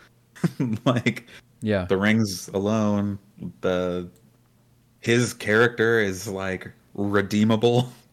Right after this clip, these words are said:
Speaker 2: Yeah.
Speaker 1: Not the comic book Mandarin. But as far as an adaptation to, to replace, who is these two characters? Like, they,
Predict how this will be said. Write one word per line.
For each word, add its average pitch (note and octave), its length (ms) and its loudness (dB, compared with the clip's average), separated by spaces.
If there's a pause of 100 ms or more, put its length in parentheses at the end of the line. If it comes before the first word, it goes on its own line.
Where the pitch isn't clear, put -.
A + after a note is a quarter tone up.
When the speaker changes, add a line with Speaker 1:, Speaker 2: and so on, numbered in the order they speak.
Speaker 2:
Yeah. G2+ 260 0 (600)
Speaker 1:
Not A#2 540 2
the G#2+ 80 0
comic G#2 340 -2
book F#2+ 260 -4 (280)
Mandarin. G2 380 -4 (500)
But A2 420 2 (1500)
as G#2+ 160 0
far A#2 200 4
as G#2 140 2
an G#2 80 0
adaptation G2 1200 -2 (760)
to, F2+ 640 -4 (460)
to G2 200 -4
replace, F#2+ 760 -4 (2750)
who D#3 200 4
is C3+ 200 0
these A2+ 180 0
two A#2+ 200 0
characters? F#2 640 -2
Like, B2 200 2
they, C#3 220 2